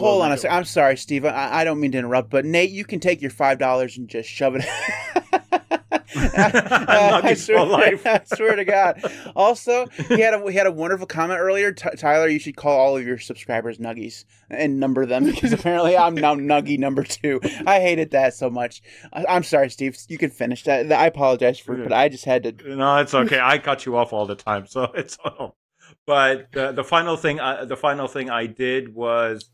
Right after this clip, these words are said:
Speaker 1: uh, update the gnome and all the extensions, building them from source, not from the extensions website, because on the extensions website, they haven't been updated yet to work with gnome forty-five. So, uh, yeah,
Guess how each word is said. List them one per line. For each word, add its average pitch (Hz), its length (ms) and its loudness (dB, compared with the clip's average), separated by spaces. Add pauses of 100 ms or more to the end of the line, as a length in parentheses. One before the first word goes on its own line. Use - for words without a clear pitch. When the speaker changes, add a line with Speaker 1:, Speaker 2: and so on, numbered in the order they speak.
(220)
Speaker 1:
uh, 101 440 -8 (100)
update 131 500 -6 (140)
the 107 260 -8
gnome 120 420 -2
and 113 160 -10
all 113 140 -4
the 110 120 -12
extensions, 127 760 -12 (520)
building 143 300 0
them 135 120 -2
from 120 240 -4
source, - 640 0 (200)
not 123 300 -2
from 160 200 -6
the 160 80 -2
extensions 147 520 -4
website, 135 520 -2
because 113 400 -6
on 123 160 -4
the 127 60 -4
extensions 135 420 -8
website, 135 340 -6
they 120 80 -10
haven't 117 320 -4
been 110 320 -6
updated 120 440 -6
yet 123 240 -6
to 123 60 -16
work 117 240 -8
with 104 160 -14
gnome 110 220 -10
forty-five. 117 680 -6 (220)
So, 127 600 -4
uh, 120 580 -2
yeah, 147 420 2